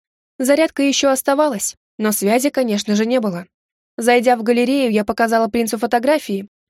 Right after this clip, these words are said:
на которых мы с Аней, ее мужем и моей маленькой племянницей. При взгляде на их лица снова потянуло разреветься. Я уже по ним скучала. «Любопытный артефакт», протянул Бастиан с интересом, изучая незнакомый ему предмет.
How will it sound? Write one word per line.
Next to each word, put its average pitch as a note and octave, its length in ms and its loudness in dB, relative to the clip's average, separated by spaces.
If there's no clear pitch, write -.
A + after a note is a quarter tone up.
на D4+ 120 2
которых C#4 440 0
мы B3+ 120 2
с - 140 -10
Аней, C#4+ 500 -2
ее A3+ 300 2
мужем A#3+ 360 0
и A#3+ 120 -6
моей A#3 260 0
маленькой A3 400 0
племянницей. A3 680 -4
При C4+ 120 2
взгляде A#3+ 420 2
на A#3+ 180 2
их A#3+ 120 -2
лица C4 280 0
снова B3 260 -2
потянуло A#3+ 460 -2
разреветься. A3+ 680 -4
Я B3+ 220 4
уже B3 300 2
по A#3 80 -2
ним A3+ 180 0
скучала. G#3+ 560 -2
«Любопытный A3 920 0
артефакт», - 680 -6
протянул A#3+ 460 0
Бастиан A3+ 500 0
с - 60 -4
интересом, B3 520 0
изучая B3 400 0
незнакомый A#3 580 -2
ему A3 220 0
предмет. G#3 420 -4